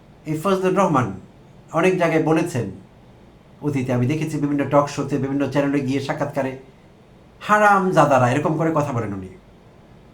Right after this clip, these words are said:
অশুদ্ধ বাংলা, ভুল ইংরেজি, সাবস্ট্যান্ডার্ড ভাষা।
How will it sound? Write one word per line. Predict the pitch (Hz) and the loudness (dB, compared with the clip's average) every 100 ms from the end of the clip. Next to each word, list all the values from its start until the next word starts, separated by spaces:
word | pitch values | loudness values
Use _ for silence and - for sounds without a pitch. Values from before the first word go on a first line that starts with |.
| - - - | -20 -20 -2
অশুদ্ধ | 156 156 180 156 | -2 0 -2 -2
বাংলা, | 165 151 147 147 202 - - - - - - - 123 | 0 2 4 2 0 -2 -14 -20 -20 -20 -20 -10 -2
ভুল | 120 160 160 | 4 4 6
ইংরেজি, | 147 147 135 147 - - - - - - - - | 4 4 2 -2 -6 -10 -20 -20 -20 -20 -20 -10
সাবস্ট্যান্ডার্ড | - 160 156 - 156 151 135 120 | 2 2 2 0 2 4 2 2
ভাষা। | 147 - 208 208 | 0 2 0 -2